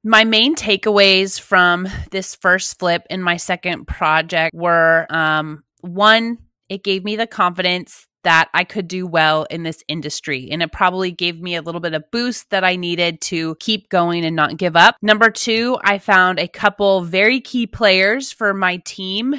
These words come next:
So one of them I already knew was Chris, my general contractor. And then number two was Aziz, who funded this deal and a couple others and who would go on to become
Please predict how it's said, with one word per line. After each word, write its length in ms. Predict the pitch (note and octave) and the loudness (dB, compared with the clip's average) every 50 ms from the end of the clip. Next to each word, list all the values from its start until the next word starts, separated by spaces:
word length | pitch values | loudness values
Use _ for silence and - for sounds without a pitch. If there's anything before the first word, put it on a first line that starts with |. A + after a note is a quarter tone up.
| B3 - - - - | -6 -12 -16 -18 -16
So 500 | - - - A3 G3+ F#3+ F#3 F#3 F3+ F3+ | -10 -6 0 2 4 4 4 4 2 0
one 240 | E3+ E3+ F#3+ G3 G#3 | -2 -2 -2 -2 -2
of 120 | G#3 G3 | -2 2
them 300 | A3 A3 G#3+ A3+ A#3 A#3 - - - | 2 2 2 2 0 -4 -10 -4 0
I 300 | F#3 F3+ F3 F3 F3 E3 - - | 2 2 2 2 0 -2 -4 -2
already 540 | F3+ F#3 F#3 F#3 F#3 F3+ F3 F3+ F3+ F#3 _ _ - | -2 -2 -2 -2 -4 -6 -6 -8 -8 -10 _ _ -6
knew 340 | G3+ A3 A#3+ C4 C#4 D4 | -4 -2 -2 0 -2 -2
was 300 | D4 A3+ G#3+ F#3+ F#3 - | -2 0 -2 -2 -2 -4
Chris, 560 | - - - - - A3+ A3+ C4 E4+ - - - | -10 -16 -10 -2 2 2 2 2 0 -4 -6 -6
my 160 | A3+ G3+ G3 | -4 -4 -2
general 320 | F#3 G#3 G3+ G3+ G3+ G3+ | -2 -2 0 0 0 -2
contractor. 920 | G3 - - G3+ G3 G3+ G3+ - A#3+ G#3+ A3 A3+ _ - - C#4+ C#4+ D#4 D#4+ _ - | -2 -2 -2 -2 -2 -2 -4 -2 -2 -2 -2 -2 _ -6 -4 -2 -2 -2 -4 _ -2
And 240 | G#3 G#3 G3+ G3+ G3+ | -2 0 0 0 0
then 480 | G3 G3 G3 G3 G3 F#3+ G3 G3 G3 - _ _ _ - | 0 0 0 0 -2 -4 -6 -8 -10 -12 _ _ _ -10
number 380 | G#3+ G3+ G3 G3 F#3+ G3+ G3+ F#3+ | -6 -6 -4 -2 0 -2 -2 -2
two 440 | - - - G#3 F#3+ F#3+ F#3+ G3 G3+ | -4 -4 -4 -2 -2 0 -2 -4 -4
was 440 | G3 F#3 F3+ F3 F3+ F3+ F#3 F#3 - - | -6 -2 -2 0 0 0 -2 -4 -6 -4
Aziz, 640 | G3+ G3+ F3+ F3 A3+ B3 B3 G#3 F3 C#3+ C#3+ - - - _ _ _ - | -4 -4 -4 -2 -2 -2 -2 -2 -4 -6 -10 -12 -16 -20 _ _ _ -12
who 480 | - G3+ G3 G3 F#3 F#3 F3+ E3+ E3 - - | -10 -8 -6 -4 -4 -4 -4 -4 -6 -4 -2
funded 580 | - F3+ F#3 G3 G3 G3+ G3+ G3+ G3 G3 G3+ _ _ _ _ | 0 0 0 0 0 0 0 0 -2 -6 -12 _ _ _ _
this 300 | F3 G3 G3+ G3 - - | -4 -4 -4 -4 -8 -12
deal 500 | - G3+ G3 G3 G3 G3 G3 G3 F#3+ - - | -8 -4 -2 0 0 0 0 -2 -4 -6 -8
and 240 | - F3 F3 F3 E3 | -6 -6 -4 -4 -4
a 60 | E3 | -6
couple 340 | - - - G3 - F3+ E3+ | -8 -6 -8 -8 -6 -4 -2
others 520 | - F3 G3+ G#3 A#3 A#3 A#3+ B3 B3 - - - | 0 2 2 2 2 0 0 -2 -4 -8 -12 -10
and 400 | F3 F#3 F#3 F#3 F#3 F#3 F#3 F#3 _ _ _ _ _ - | -8 -4 -4 -4 -4 -4 -6 -10 _ _ _ _ _ -10
who 100 | - G3+ | -6 -4
would 160 | G3 F#3 E3+ | -4 -4 -2
go 220 | E3 F#3 F3+ F3 E3+ | -2 -2 0 0 0
on 180 | E3+ E3+ F3 | 0 -2 -2
to 80 | E3+ E3 | -4 -8
become 500 | E3+ E3+ - - - D#3+ D3+ D#3 E3 | -10 -10 -12 -8 -4 -2 -2 -2 -2